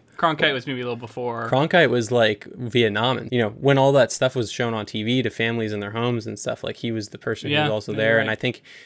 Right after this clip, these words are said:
Speaker 2: you know, the J F K assassination, I think he was there for, like, I think he was the,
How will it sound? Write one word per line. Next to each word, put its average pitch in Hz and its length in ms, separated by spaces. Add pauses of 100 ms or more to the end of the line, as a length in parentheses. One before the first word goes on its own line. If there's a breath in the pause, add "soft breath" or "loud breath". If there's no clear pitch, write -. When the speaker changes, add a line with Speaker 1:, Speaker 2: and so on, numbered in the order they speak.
Speaker 2:
you 120 100
know, 107 280
the 113 300
J 113 160
F 110 120
K 117 160
assassination, 113 720
I 107 80
think 110 200
he 117 100
was 110 120
there 110 160
for, 110 340
like, 101 260 (100)
I 120 80
think 113 200
he 139 100
was 117 160
the, 110 240